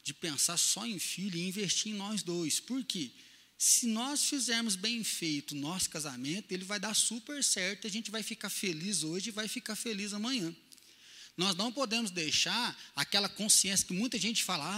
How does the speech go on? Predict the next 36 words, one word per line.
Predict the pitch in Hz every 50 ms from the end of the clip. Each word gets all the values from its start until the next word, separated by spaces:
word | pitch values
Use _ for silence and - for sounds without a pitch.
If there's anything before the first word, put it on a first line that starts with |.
| 214 214 208
"Ai, | 202 196 175 160 - - - - - - - _ _ - -
que | - -
ser | - 180
casado | - - 185 165 165 175 190 208
é | 220
bom, | 170 147 165 185 208 196
mas | 180 -
vocês | - 185 190
não | 185
têm | - 202 196
filho | 165 - 202 208 202
ainda, | 185 175 180 190 185
que | 180 -
na | 170 160 165
hora | 214 226
que | -
vocês | - 226
tiver | - - 214 190 190 180
filho, | - - - 196 214 214
a |
vida | 185 185 226 196
vai | 202 208 175
ser | - 202 190
perfeita." | - 165 156 139 - - 156 160 156 147 - 127
Eu | 110 - - -
falei: | 262 294 285
"Não, | 320 320 240 190 185 214 262 262 160 - - - - - - _ _ _ _ _ _ _ _ _ -
a | 156 156
vida | 143 131 170 247 262 254
não | 233 262 285
precisa | - 330 294 - - 302 277
ter | - 311 294
filho | - - - 247 285 294 -
pra | - 285 233
ser | - 269 254
perfeita." | - 262 247 220 - 269 285 262 - - 123